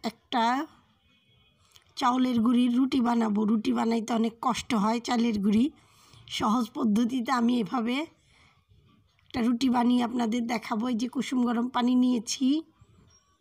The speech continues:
লবণ নিয়েছি স্বাদ মতো, চাউলের গুঁড়ি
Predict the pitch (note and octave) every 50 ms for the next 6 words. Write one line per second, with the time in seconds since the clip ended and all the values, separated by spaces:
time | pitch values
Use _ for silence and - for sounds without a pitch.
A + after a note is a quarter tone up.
0 | _ _ _ _ _ _ _ _ _ _ _ _ _ - - - _ _ _ _
1 | _ - - A#3 G3+ A3 A#3 A#3 B3+ B3 B3+ B3+ B3 A#3+ A3 - - C4+ A#3 -
2 | C4 A#3 A3 A3 A3+ A#3 B3 A#3 - B3+ C4 C#4 C#4 - - D#4+ B3 B3 A#3+ A#3+
3 | A#3+ A3+ G#3+ G#3 B3 A3 A#3